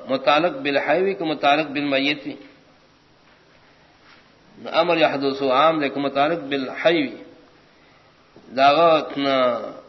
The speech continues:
ضرورت وی، آیا متعلق بالمیت وی؟ لیکن وہ ذکر کے نبی نذران جابر رضی اللہ عنہ، دفن مع ابی رجل،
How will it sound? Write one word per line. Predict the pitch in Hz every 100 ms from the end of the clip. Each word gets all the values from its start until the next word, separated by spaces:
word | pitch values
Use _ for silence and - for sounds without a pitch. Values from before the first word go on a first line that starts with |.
| -
ضرورت | 143 147 143 143 135
وی، | 120
آیا | 131 143 151
متعلق | 151 139 135 135 151
بالمیت | 143 143 139 151 160
وی؟ | - - - _ _ _ _ _ _ _ - _
لیکن | - 139 139 143
وہ | 151
ذکر | 139 135 139
کے | 139 147
نبی | 139 139
نذران | 139 135 139 143 143
جابر | 139 135 135
رضی | 131 135 139
اللہ | 139 139
عنہ، | 135 135 127 107 - - - - - 139 - - _ _ _ _ 120
دفن | 135 147 165
مع | 185 170
ابی | 151 143 151 160 180
رجل، | 160 160 151 143